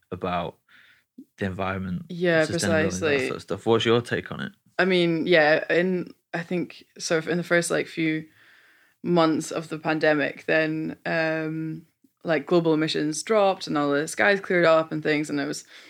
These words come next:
Speaker 2: it was really great, but it was also not enough. Like, there was this massive global slowdown, like, people were not doing anything, and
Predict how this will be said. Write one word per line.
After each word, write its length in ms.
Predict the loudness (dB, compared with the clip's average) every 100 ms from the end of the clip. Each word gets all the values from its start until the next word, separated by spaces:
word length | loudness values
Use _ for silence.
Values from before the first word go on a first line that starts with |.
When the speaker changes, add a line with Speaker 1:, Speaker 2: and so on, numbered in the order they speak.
| -20 -20 _ _ _ -2
Speaker 2:
it 40 |
was 120 | 2
really 140 | 2 2
great, 360 | 4 6 6
but 120 | 4
it 40 | 2
was 100 | 4
also 480 | 2 2 0 -2 -6 _ _ _ _ -2
not 340 | 2 4 4
enough. 560 | 2 2 2 0 -8 -6
Like, 420 | 2 4 4 0
there 100 | -4
was 100 | -6
this 80 | -4
massive 800 | 0 2 2 0 -2 -2 -2 -8 _ -2
global 580 | 0 2 2 2 0 -6 _
slowdown, 480 | -6 0 0 0 -2
like, 140 | -2 -2
people 160 | -4
were 140 | 0 0
not 200 | 0 0
doing 340 | 0 0 -2 -2
anything, 560 | -2 -2 -4 -6 -6 -6 -14 -20 -20 -20 -4
and 480 | 2 2 2 0 -4